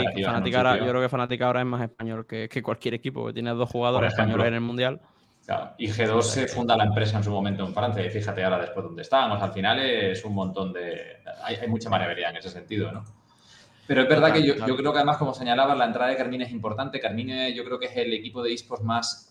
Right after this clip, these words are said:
Speaker 1: futbolizado de Europa ahora mismo, en, en el sentido de la pasión a favor que tienen, eh, el colectivo de fans, ¿no? Que, que está detrás de la entidad y de lo que representa.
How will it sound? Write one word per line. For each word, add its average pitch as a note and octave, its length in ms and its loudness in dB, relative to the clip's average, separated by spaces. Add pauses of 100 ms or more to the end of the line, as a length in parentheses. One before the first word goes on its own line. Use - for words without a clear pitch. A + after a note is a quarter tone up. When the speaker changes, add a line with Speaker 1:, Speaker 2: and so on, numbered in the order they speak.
(140)
Speaker 1:
futbolizado B2 840 2
de A2 120 -4
Europa G#2+ 320 2
ahora G2+ 120 2
mismo, C#3 400 -10
en, G#2+ 220 -2
en G2+ 340 -2
el G2 120 -6
sentido A2+ 440 -4
de A2+ 220 4
la G2+ 240 6
pasión A#2+ 480 2
a A2 80 2
favor A#2 500 2 (280)
que A2 80 -4
tienen, G#2+ 500 2
eh, G2 380 0 (220)
el G2+ 220 -6
colectivo G#2+ 440 -2
de G2+ 80 -4
fans, A#2 400 0
¿no? C3 160 -6
Que, F#2 120 -10
que G2 120 -6
está A2+ 260 2
detrás A2+ 340 0
de A2+ 100 2
la G#2+ 120 8
entidad G#2+ 540 6
y A2 80 0
de G#2+ 60 2
lo G#2 120 0
que G#2 80 -2
representa. G2+ 640 -4